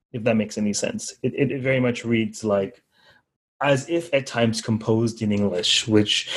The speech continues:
for anybody who has any, uh, knowledge of Sanskrit or how, what an utterly different Twilight Zone world it is grammatically, uh, syntactically, uh,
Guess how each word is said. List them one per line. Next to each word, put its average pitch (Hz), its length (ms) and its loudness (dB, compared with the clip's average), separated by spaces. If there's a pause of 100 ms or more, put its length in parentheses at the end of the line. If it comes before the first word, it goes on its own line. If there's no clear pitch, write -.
(480)
for - 140 -6
anybody 139 260 2
who 131 80 2
has 123 160 -4
any, 139 600 0 (300)
uh, 90 380 2
knowledge 120 520 2
of 101 140 -4
Sanskrit 107 540 2
or 104 80 -4
how, 101 420 0 (380)
what 123 160 2
an 120 180 -2
utterly 120 360 2
different 110 460 0
Twilight 107 480 0
Zone 104 280 0
world 107 280 2
it 104 100 -2
is 98 140 -2
grammatically, 104 840 0
uh, - 80 -4
syntactically, 107 960 0 (480)
uh, 98 280 -2